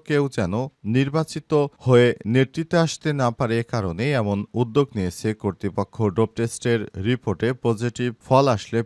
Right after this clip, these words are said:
প্রার্থিতা হবে বাতিল। প্রশাসনের এই সিদ্ধান্তকে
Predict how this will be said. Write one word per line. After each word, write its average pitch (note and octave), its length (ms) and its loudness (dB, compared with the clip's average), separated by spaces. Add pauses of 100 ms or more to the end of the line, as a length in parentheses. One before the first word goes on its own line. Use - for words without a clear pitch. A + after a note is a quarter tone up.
প্রার্থিতা A2+ 480 -2 (120)
হবে G2 260 -2 (360)
বাতিল। F#2+ 360 -2 (220)
প্রশাসনের E3+ 640 0
এই E3 140 0
সিদ্ধান্তকে D#3 520 -2